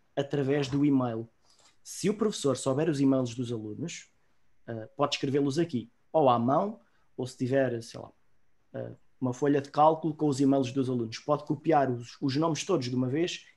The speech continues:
e colá-los aqui num só passo, ok? Não precisamos de escrever um a um. Neste caso, eu vou-me convidar a mim próprio.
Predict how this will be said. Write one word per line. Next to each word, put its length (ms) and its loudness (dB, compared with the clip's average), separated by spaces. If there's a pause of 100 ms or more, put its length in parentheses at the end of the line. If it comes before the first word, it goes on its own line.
(140)
e 100 2
colá-los 500 0
aqui 360 -4 (680)
num 200 2
só 160 -2
passo, 320 -8
ok? 260 -6 (500)
Não 140 0
precisamos 360 -2
de 60 -8
escrever 360 -2
um 140 -2
a 40 -4
um. 140 -12 (400)
Neste 180 -2
caso, 240 2
eu 40 0
vou-me 160 0
convidar 380 2
a 40 2
mim 160 4
próprio. 600 -8